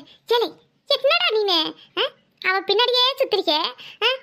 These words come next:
பொம்பளைகளுக்கு எது பிடிக்கும், எது பிடிக்காது, என்ன கொடுத்தா பேசுவாளுவ, பேச மாட்டாளுவ, அதெல்லாம் ஒரு கன்றவி கரும ஒண்ணும் தெரியல. ஆ? சரியான மக்கு மண்டாரமா பிறந்திருக்கியாடா எனக்கு வந்து. உன் அப்பங்காரெல்லாம் என்ன எனக்கு வாங்கி கொடுத்தாரு தெரியுமா? அதுல ஒரு பங்கு கூட கிடையாது. வேலைங்கால பயல. ஏலே, நான் தான் சொல்றேன்ல,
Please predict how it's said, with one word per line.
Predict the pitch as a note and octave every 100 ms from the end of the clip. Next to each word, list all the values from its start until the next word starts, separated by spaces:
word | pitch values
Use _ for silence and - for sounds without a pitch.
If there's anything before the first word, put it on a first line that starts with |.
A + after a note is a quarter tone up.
| -
பொம்பளைகளுக்கு | E4+ D4 G4 F#4 F#4
எது | D4 G#4
பிடிக்கும், | F4 D#4 F#4 G#4
எது | E4
பிடிக்காது, | A#4+ E4+ D#4 E4 A4+
என்ன | F#4+ A4+
கொடுத்தா | F#4 G#4 G#4+
பேசுவாளுவ, | D4+ - D4+ E4+
பேச | D#4+ C#4+ G4
மாட்டாளுவ, | F4+ E4+ G4 A4+ - -
அதெல்லாம் | E4 F4+ B4 F4
ஒரு | B4
கன்றவி | D#4+ E4+ A#4+ C5
கரும | D4 G4+ C5+
ஒண்ணும் | F4 F#4 A#4+ A#4+ D5+
தெரியல. | G#4+ A4+ G4+ - - -
ஆ? | A#4 A#4 -
சரியான | G4+ A#4+ C5 C5+ F4+
மக்கு | F#4+ G4 A4
மண்டாரமா | F4 G4+ B4+ B4+
பிறந்திருக்கியாடா | G4 E4 D#4+ D4+ C#4+ C#4
எனக்கு | D4+ D#4
வந்து. | C#4+ D4 C#4+ - - -
உன் | G#4+ E4+
அப்பங்காரெல்லாம் | - A4 D4 D#4+ F#4
என்ன | E4+ G4 C#5+ F4
எனக்கு | C#4+
வாங்கி | D#4 E4 B4
கொடுத்தாரு | E4 F4 F4+
தெரியுமா? | G4 A4+ C5+ C#5 - -
அதுல | B4 D#5+ D#5
ஒரு | -
பங்கு | B4+ A#4+ D5
கூட | G#4+ B4+
கிடையாது. | G4+ D4 C#4 - _ _
வேலைங்கால | C#4+ C#4+ D4+ -
பயல. | D4 D4+ - - _
ஏலே, | - C5+ - - -
நான் | B4+ C#5+
தான் | A4
சொல்றேன்ல, | G4 B4+ F#4+